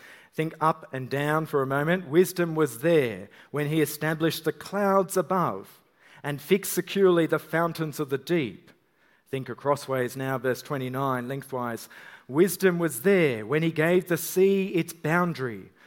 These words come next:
so the waters could not overstep his command,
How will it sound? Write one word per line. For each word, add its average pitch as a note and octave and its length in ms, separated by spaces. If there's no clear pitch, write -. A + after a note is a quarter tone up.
so D#3+ 160
the D3 100
waters E3 420
could G#3+ 280
not G#3+ 260
overstep F#3 640
his F#3 140
command, C#3+ 760